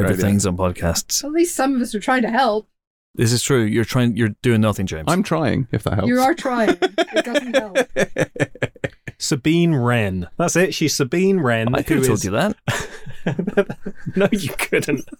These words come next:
Speaker 2: Actually, I know Sabine Wren. Sabine Wren's a Mandalorian.
Speaker 4: She's a Mandalorian,
Speaker 1: Mm-hmm.
Speaker 4: and she does lots of, like, graffiti paint stuff, and she has this, like, rising phoenix
Speaker 2: Steady.
Speaker 4: graffiti tag thing that becomes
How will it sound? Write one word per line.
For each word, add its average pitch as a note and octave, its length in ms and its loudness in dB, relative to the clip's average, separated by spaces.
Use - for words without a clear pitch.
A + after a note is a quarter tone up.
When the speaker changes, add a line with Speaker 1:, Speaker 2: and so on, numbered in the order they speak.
Speaker 2:
Actually, F#3+ 300 0
I E3+ 100 4
know E3 180 0
Sabine A#2+ 340 0
Wren. A2+ 200 2
Sabine C3+ 260 2
Wren's A#2+ 180 2
a B2+ 40 2
Mandalorian. A#2+ 720 2
Speaker 4:
She's C3+ 240 -2
a C#3 60 4
Mandalorian, C#3 880 4
Speaker 1:
Mm-hmm. - 160 -2
Speaker 4:
and A#2 240 4
she B2 240 2
does B2+ 180 4
lots - 160 0
of, B2 140 2
like, A#2 180 2
graffiti B2+ 640 0
paint - 360 0
stuff, - 640 -2
and B2 140 2
she C3+ 220 2
has C#3 260 0
this, C3 180 0
like, A#2 160 2
rising B2+ 760 2
phoenix - 920 0
Speaker 2:
Steady. G2 300 -2
Speaker 4:
graffiti C#3 680 2
tag G#2+ 380 -2
thing G#2 300 4
that A2 160 -4
becomes A2 840 0